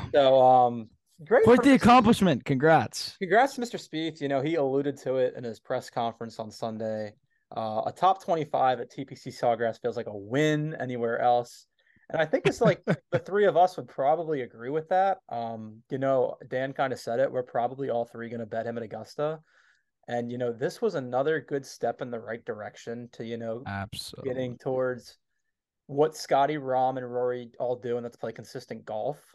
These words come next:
Speaker 1: Um, you know, top twenty-ing, top, I mean, Scotty's top ten-ing like every week, but I mean, if Spieth can just start top twenty-ing every week, you continue to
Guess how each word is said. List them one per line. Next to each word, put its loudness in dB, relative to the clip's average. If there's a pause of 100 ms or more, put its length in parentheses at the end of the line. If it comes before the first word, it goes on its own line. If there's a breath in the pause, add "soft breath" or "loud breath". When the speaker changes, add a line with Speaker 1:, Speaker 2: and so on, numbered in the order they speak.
(120)
Speaker 1:
Um, -8 (180)
you -12
know, -4
top -8
twenty-ing, -8
top, -4
I -10
mean, -12
Scotty's -6
top -14
ten-ing -14
like -20
every -4
week, -18
but -6
I -4
mean, -8
if -10
Spieth -6
can -8
just -12
start -4
top -4
twenty-ing -2
every -2
week, -8 (420)
you -6
continue -2
to 0